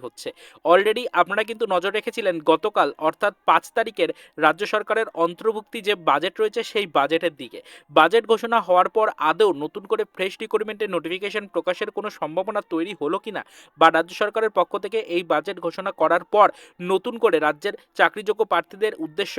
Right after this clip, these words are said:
করে কোনো ফ্রেশ রিক্রুটমেন্টের নোটিফিকেশন প্রকাশের কোনো ইঙ্গিত আদৌ আসলো কিনা, এই বিষয়টা নিয়ে কিন্তু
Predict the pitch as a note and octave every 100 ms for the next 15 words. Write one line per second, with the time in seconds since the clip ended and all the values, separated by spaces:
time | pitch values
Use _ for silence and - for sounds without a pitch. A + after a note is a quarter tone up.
0 | G#3+ F#3+ E3 F3+ F#3 - F#3+ - G#3 G#3
1 | G3+ G#3 G3+ E3 E3 F3+ F#3+ G#3 G3 E3+
2 | D#3+ F#3 G#3+ G#3+ G#3 G#3+ G3+ G3 G#3+ A#3+
3 | - D3+ F3+ A3+ - D#3+ E3 A#3+ A#3 G#3+
4 | C3 - - F3+ G3 F#3+ G3+ A#3+ A#3+ A#3
5 | A3 G3+